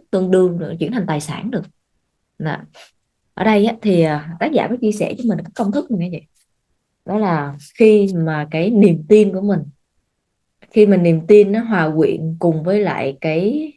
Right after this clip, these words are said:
ý nghĩ, cái mục tiêu của mình. Ở đây tác giả nói là ý niệm nữa. Nghĩa là những, những cái suy nghĩ, những điều mà các anh chị mong muốn đạt được mà nó hòa quyện chung với niềm tin thì tiềm thức của mình sẽ ngay lập tức nắm bắt cái tần số rung động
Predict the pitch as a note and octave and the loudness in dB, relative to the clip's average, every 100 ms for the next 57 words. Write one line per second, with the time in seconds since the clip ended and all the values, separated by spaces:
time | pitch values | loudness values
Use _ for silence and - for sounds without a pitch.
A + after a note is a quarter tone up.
0 | _ _ _ - E4+ F4 - G3+ - C#4 | _ _ _ 2 4 4 2 0 -4 -6
1 | G#3 - G#3 G3 G3+ F#3 C#3 _ _ _ | -4 4 4 4 -2 -6 -10 _ _ _
2 | _ _ _ _ _ - F#3 F#3+ A3 D#3 | _ _ _ _ _ -4 -2 0 0 -2
3 | G3 G#3 A3+ E4 F3+ - D#3+ F3 E3+ _ | -4 2 2 4 0 0 -6 -8 -10 _
4 | _ _ _ _ _ _ G#3 F#3 F#3+ D#3+ | _ _ _ _ _ _ -4 -2 0 -2
5 | - E3+ E3 A#3 A#3 G#3 E3+ F3+ A3 G#3 | -2 -4 -2 -2 0 2 2 0 4 4
6 | E3 D#3 G3 F#3 F3 F#3 F#3 A#3 F#3+ - | 4 -2 -4 -4 -4 -4 -4 -4 -6 -4
7 | D#3 C#3+ - D3 G3+ A3 E3 D#3 D#3+ - | -4 -4 -8 -8 -4 0 0 2 0 0
8 | D#3 D#3 - G3 G3+ A3 E3+ D3+ G3 F3+ | -6 -10 -6 -4 0 0 0 2 2 2
9 | E3+ - _ _ _ _ _ - E3 E3+ | -4 -12 _ _ _ _ _ -6 -2 2
10 | E3 A#3+ D4 - F#3+ F3 D3 D3 - - | 2 2 -2 -6 -4 -4 -6 -10 -10 -6
11 | - A3 B3+ C#4 C#4 G3+ G3+ F#3 B3 C4+ | -2 -2 -4 -8 -10 0 2 2 -2 -4
12 | _ F3+ G#3 F#4+ - - G#3 E3 F#3+ C4 | _ -6 -4 -4 -6 -4 -2 0 -2 -2
13 | B3 G3 E3 D#3+ | -2 -4 -6 -8